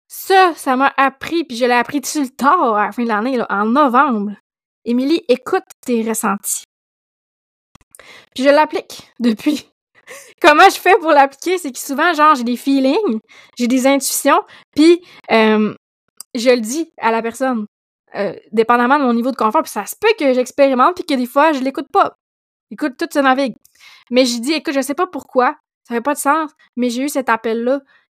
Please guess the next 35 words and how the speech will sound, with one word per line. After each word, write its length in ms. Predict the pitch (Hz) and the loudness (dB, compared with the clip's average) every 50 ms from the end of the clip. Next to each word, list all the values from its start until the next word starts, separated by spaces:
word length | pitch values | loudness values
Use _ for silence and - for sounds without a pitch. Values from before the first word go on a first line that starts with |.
| _ | _
et, 380 | - 254 262 262 254 254 254 - - | 0 2 4 4 4 4 2 2 2
euh, 440 | 214 214 214 208 208 208 208 208 208 | 4 4 4 4 4 4 2 2 0
je 100 | - - | -2 -4
te 120 | - 240 | -2 -2
dis 180 | 220 202 220 240 | -2 -2 -4 -8
ce 100 | - - | -6 -2
qu'il 120 | - 233 | 0 0
y 20 | |
en 160 | 220 214 214 214 | 0 0 0 0
est. » 160 | 226 254 285 - _ _ _ _ _ _ | -2 -2 -4 -8 _ _ _ _ _ _
Fait 200 | - - 220 220 | -2 0 0 0
que 180 | 220 - 226 220 | 0 0 0 0
j'irai 320 | 220 214 226 226 220 240 | 0 0 -2 -2 0 0
pas 140 | 233 285 277 | 2 2 0
plus 160 | 269 - 254 | 0 0 0
loin 280 | 233 233 240 262 269 247 | 0 2 2 2 2 2
avec 200 | 220 214 214 214 | 0 0 -2 -2
ce 100 | - - | -4 -4
qu'on 140 | - 240 214 | -2 0 0
avait 220 | 208 202 208 226 | 2 2 0 0
commencé 380 | 214 240 214 208 202 208 - 233 | 0 0 0 0 -2 -2 -2 -4
ensemble. 260 | 214 208 - 240 233 _ _ _ _ - | -4 -4 -6 -8 -8 _ _ _ _ -12
Genre, 580 | 226 208 - 254 247 262 269 269 247 262 294 269 - _ _ _ _ _ | -8 -2 0 0 2 2 2 0 0 -2 -4 -6 -10 _ _ _ _ _
ça 240 | - - - 269 254 | -6 0 2 2 4
m'est 80 | 254 | 4
arrivé 280 | 262 269 254 247 302 285 | 2 2 0 -4 -6 -4
deux 160 | 262 339 339 | -4 -4 -6
fois 200 | - - 311 285 - _ _ - | -4 -2 -4 -4 -4 _ _ -4
depuis 280 | 233 240 - - 247 233 | -4 -4 -4 -4 -8 -4
le 140 | 226 240 | -2 0
Mexique 360 | 233 240 233 233 - - 294 247 | 0 0 -2 -4 -4 -6 -4 -4
de 100 | 247 220 | -4 -4
faire 280 | - - 214 202 196 | -2 -2 -2 -2 -2
ça. 240 | - - - 285 311 - - - - _ _ - | -6 -4 -4 -4 -4 -6 -10 -20 -20 _ _ -18
Puis 140 | - 277 | -18 -16